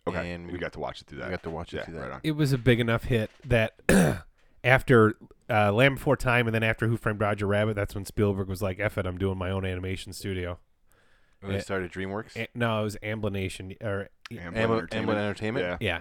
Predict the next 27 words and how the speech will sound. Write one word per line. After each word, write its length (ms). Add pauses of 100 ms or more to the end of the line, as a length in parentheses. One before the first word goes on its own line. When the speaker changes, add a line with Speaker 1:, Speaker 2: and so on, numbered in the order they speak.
Speaker 3:
it, 240
it 40
Speaker 2:
Oh, 100
Speaker 3:
was, 120
Speaker 2:
okay. 100
Speaker 3:
well, 80
it 20
was 100
part 220
of 80
Amblin. 440 (100)
Speaker 2:
I 80
Speaker 3:
He 80
already 180
Speaker 2:
gotcha. 100
Speaker 3:
had 100
our 160 (100)
Amblin. 400
He 80
was 100
already 160
doing 160
that 100
as 100
producing. 420
But 120
yeah, 200